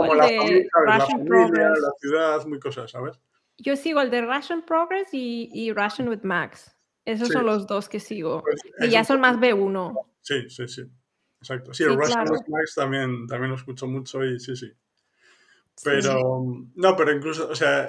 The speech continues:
Speaker 1: esta Inna de Comprehensible Russian tiene como diferentes niveles, pero el,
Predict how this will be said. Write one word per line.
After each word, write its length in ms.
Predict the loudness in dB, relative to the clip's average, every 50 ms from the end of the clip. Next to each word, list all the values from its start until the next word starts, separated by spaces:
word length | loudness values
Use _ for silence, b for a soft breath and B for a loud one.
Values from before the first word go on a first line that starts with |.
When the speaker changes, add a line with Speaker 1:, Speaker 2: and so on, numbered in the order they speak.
| -6 -10 -8
Speaker 1:
esta 340 | -10 -6 -2 -2 -2 0 0
Inna 260 | -4 -2 0 2 2
de 100 | 2 0
Comprehensible 540 | 0 -4 -2 -2 -2 -2 -2 -4 -4 -2 -2
Russian 320 | 0 -2 -2 -2 -4 -6 -4
tiene 300 | -4 -4 -4 -4 -6 -6 _
como 300 | -8 -4 -2 -2 -2 -2
diferentes 560 | -4 -6 -6 -6 -6 -6 -6 -6 -6 -8 -8 -8
niveles, 480 | -10 -8 -8 -8 -10 -10 -12 -14 _ _ _ B B B B B B B B B B _
pero 180 | -2 0 0 0
el, 140 | 0 -2